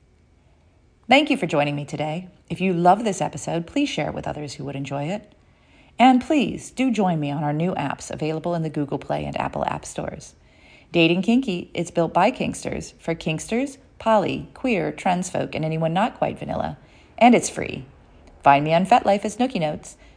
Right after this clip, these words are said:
and on Twitter, Pinterest, YouTube, Facebook, and Medium as Dating Kinky. We are on Instagram as Dating Kinky Official, all one word.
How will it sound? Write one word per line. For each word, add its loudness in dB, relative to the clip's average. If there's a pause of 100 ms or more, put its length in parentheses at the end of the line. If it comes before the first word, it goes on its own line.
and 0
on 2
Twitter, 0
Pinterest, -2
YouTube, -2
Facebook, -4
and 0
Medium 0
as -8
Dating -2
Kinky. -8 (540)
We -2
are 4
on 4
Instagram 0
as -4
Dating -2
Kinky -4
Official, -4 (200)
all 4
one 0
word. -4